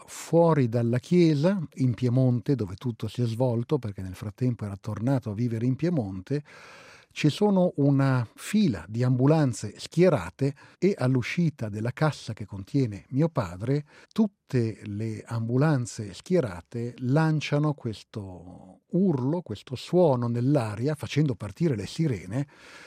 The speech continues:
come ultimo saluto. In quel momento si alzano i gagliardetti, gli stendardi delle associazioni di pronto soccorso dove mio padre ha operato e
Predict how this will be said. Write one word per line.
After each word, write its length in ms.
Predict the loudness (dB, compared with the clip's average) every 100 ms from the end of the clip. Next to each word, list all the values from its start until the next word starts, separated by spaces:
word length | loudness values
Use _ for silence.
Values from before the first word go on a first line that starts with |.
| -20 -16
come 280 | 0 2 6
ultimo 600 | 6 4 2 0 2 0
saluto. 560 | 0 0 0 -6 -12 -10
In 80 | -2
quel 140 | 2
momento 400 | 4 4 4 0
si 180 | 0 2
alzano 540 | 2 2 0 -4 -4
i 100 | -6 -6
gagliardetti, 720 | -4 -2 -2 0 2 2 -2
gli 120 | -8
stendardi 840 | -8 -6 -2 2 4 2 0 -10 -14 -20 -16
delle 220 | -4 -2 -2
associazioni 800 | -4 -6 -6 -2 2 2 2
di 100 | -6
pronto 320 | -8 -8 -8 -8
soccorso 760 | -10 -4 0 0 -2 -12 -14
dove 360 | -12 -12 -12 -12
mio 160 | -12
padre 480 | -2 0 0 -4 -10
ha 80 | -10
operato 640 | -2 -2 -2 -8 -12 -12 -12 -20 _
e 380 | 2 2 2